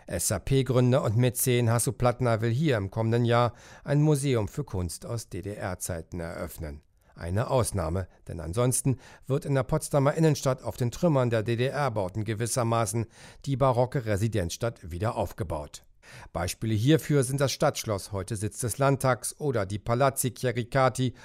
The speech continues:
oder Barberini. Derzeit entsteht auch der Plögersche Gasthof, eine barocke Stadtvilla. Die Rekonstruktionen sorgen für Kontroversen. Und so kann es passieren, dass Befürworter des Wiederaufbaus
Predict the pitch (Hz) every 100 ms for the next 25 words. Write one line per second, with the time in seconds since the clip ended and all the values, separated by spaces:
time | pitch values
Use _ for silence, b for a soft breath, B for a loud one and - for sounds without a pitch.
0 | B B 117 120 123 120 120 127 131 143
1 | 135 120 b b - 143 139 147 143 131
2 | 143 - 113 - - - 101 110 113 127
3 | 123 131 - 120 113 - 113 120 123 90
4 | 85 131 113 101 - 85 85 73 - b
5 | b b 127 127 139 160 156 160 - 175
6 | 165 165 196 104 110 95 107 98 139 -
7 | - 87 - 123 110 95 85 76 b b
8 | 85 - - 143 139 - 120 - 165 143
9 | 135 B B - 104 - 113 196 165 113
10 | 92 95 101 - 123 139 160 - 120 123